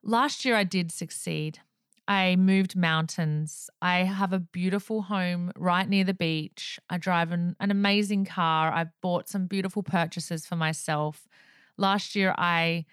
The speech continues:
started to build up my investment portfolio. So I've started to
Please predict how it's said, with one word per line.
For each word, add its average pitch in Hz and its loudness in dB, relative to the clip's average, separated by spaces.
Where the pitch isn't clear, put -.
started 202 0
to 185 2
build 190 2
up 180 -2
my 180 2
investment 185 2
portfolio. 147 0
So 175 -2
I've 170 0
started 180 -2
to 165 -2